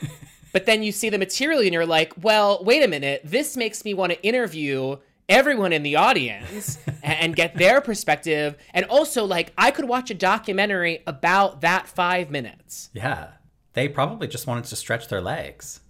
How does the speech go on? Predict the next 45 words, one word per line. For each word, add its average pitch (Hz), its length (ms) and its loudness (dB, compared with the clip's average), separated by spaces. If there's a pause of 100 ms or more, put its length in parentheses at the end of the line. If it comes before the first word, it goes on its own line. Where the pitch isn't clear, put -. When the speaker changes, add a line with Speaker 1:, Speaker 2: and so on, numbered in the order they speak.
(180)
Speaker 1:
Right. 214 320 2
They're 185 120 0
like, 170 140 -2
"I 156 60 -2
gotta 208 220 0
get 196 100 -2
up," 180 100 0
'cause 147 80 -12
these 185 120 -2
are 185 80 2
long 123 260 -4
episodes. 117 800 -8
Speaker 2:
It's - 180 -12
not 196 200 -2
And 98 100 -8
Just 104 200 -6
Like 80 160 -10
That, 104 280 -6
but 85 120 -12
it, - 140 -20 (180)
they're 95 180 -10
less 143 200 -6
than 85 100 -10
an 80 100 -10
hour. 92 380 -14 (200)
Speaker 1:
They 190 540 4 (180)
<laughs> - 160 -18
meander. 127 720 -6
They 139 120 -6
are 127 80 -6
slow. 117 560 -10 (180)
But 240 80 0
yeah, 294 140 6
no, 277 120 2
I 269 100 4
agree 254 280 2
with 262 160 -4
you. 160 80 -4
I 135 80 0
feel 208 240 -6
like 220 240 -4 (200)
we've 170 260 -2
sort 190 200 -2
of, 165 300 0
uh, 139 380 2